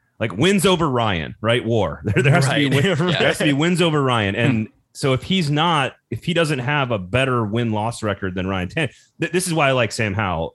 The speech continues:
Speaker 1: in particular, 'cause he's a little further down the board, but I think he's got the best arm in the entire
Speaker 2: Man,
Speaker 1: draft.
Speaker 2: this is
Speaker 1: That
Speaker 2: the Sam, this is the Sam Howell podcast right here. We were talking
Speaker 1: Well,
Speaker 2: about
Speaker 1: I'm
Speaker 2: before you came on that, that James, despite his best efforts, and it looks like you're in the same boat.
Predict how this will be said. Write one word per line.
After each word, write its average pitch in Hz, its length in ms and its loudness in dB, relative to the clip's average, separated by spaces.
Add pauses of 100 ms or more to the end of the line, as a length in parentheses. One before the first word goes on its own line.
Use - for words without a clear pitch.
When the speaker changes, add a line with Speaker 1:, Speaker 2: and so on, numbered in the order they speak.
(160)
Speaker 1:
in 104 80 -4
particular, 101 460 -2
'cause 95 140 -4
he's 95 100 -6
a 104 40 -2
little 120 200 -2
further 113 320 -2
down 101 160 0
the 92 60 -2
board, 95 340 -2 (280)
but 120 100 0
I 120 40 0
think 147 100 0
he's 127 100 -2
got 117 140 0
the 107 40 -8
best 113 260 -2
arm 110 240 0
in 95 60 0
the 92 80 -2
entire 87 240 -4
Speaker 2:
Man, 82 80 -4
Speaker 1:
draft. 104 220 2
Speaker 2:
this 247 40 -2
is 240 60 -2
Speaker 1:
That 104 60 0
Speaker 2:
the 165 60 0
Sam, 151 440 -2
this 180 180 -6
is 220 100 -6
the 147 100 -6
Sam 139 300 -4
Howell 135 280 -4
podcast 131 680 -6
right 95 180 -4
here. 90 200 -6
We 104 60 -6
were 156 100 -4
talking 160 240 -2
Speaker 1:
Well, 113 80 0
Speaker 2:
about 123 60 0
Speaker 1:
I'm 127 100 2
Speaker 2:
before 123 140 -2
you 117 100 -6
came 120 260 -6
on 117 380 -4
that, 101 260 -4
that 123 220 -2 (140)
James, 147 500 -2
despite 143 400 -4
his 147 140 -4
best 139 260 -4
efforts, 123 380 -4
and 123 80 -6
it 151 40 -6
looks 165 160 -4
like 160 140 -2
you're 165 120 -2
in 156 60 -4
the 143 80 -4
same 139 300 -4
boat. 139 300 -4